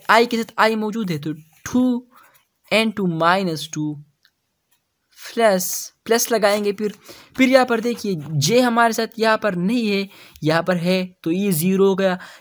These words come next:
के अब यहाँ पर है, वहाँ नहीं है, तो वो भी ज़ीरो हो गया। तो it is minus four,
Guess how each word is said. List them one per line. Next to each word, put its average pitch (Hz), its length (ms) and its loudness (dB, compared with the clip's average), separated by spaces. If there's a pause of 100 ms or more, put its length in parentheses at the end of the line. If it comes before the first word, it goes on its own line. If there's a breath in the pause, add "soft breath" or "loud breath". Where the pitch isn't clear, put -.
(200 loud breath)
के 240 160 2
अब 208 180 6
यहाँ 233 240 2
पर 208 120 0
है, 226 180 0
वहाँ 185 340 2
नहीं 185 320 0
है, 180 80 -2
तो 180 140 -8
वो 170 160 0
भी 202 120 0
ज़ीरो 185 300 -2
हो 180 100 0
गया। 165 220 0 (360 loud breath)
तो - 80 -12 (140)
it 220 220 -2
is 175 180 -4 (160)
minus 185 500 0 (340)
four, 117 200 -2